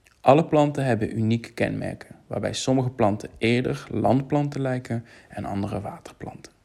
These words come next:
Zo is er een lieftallige, lichtgrijs getekende plant met verschillende kleine bloemetjes, die in elkaar vlechten en omhoog groeien, net als klimop.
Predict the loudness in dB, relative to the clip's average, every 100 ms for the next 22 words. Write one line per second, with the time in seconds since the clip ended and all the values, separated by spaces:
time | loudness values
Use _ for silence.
0 | _ -20 -20 _ _ -20 -20 _ _ _
1 | _ _ _ 0 4 4 2 0 2 2
2 | 0 -2 -2 0 0 -4 -4 0 2 2
3 | -2 -2 -2 -4 -2 -2 -2 -2 0 0
4 | 0 -8 -10 -8 -4 -4 -2 0 2 2
5 | 2 2 2 0 -2 -6 -14 -16 -18 -20
6 | -20 _ -8 -6 0 2 2 0 -2 -2
7 | -4 -10 -8 -2 2 2 2 -2 -8 -10
8 | -8 -12 -20 _ _ _ _ -4 -2 -4
9 | 0 0 -2 -10